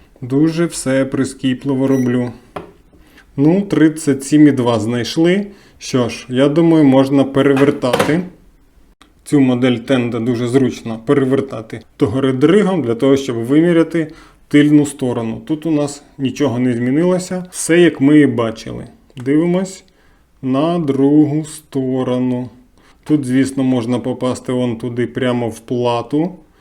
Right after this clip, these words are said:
Не знаю, чи найгарячіша там буде частина, чи ні. Однак тридцять шість і сім.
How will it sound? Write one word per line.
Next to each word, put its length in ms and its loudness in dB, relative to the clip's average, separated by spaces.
Не 220 -2
знаю, 420 -2
чи 140 -6
найгарячіша 840 -2
там 260 -2
буде 220 2
частина, 540 -4
чи 200 -6
ні. 360 0
Однак 640 -2
тридцять 480 0
шість 380 -4
і 40 -2
сім. 400 -6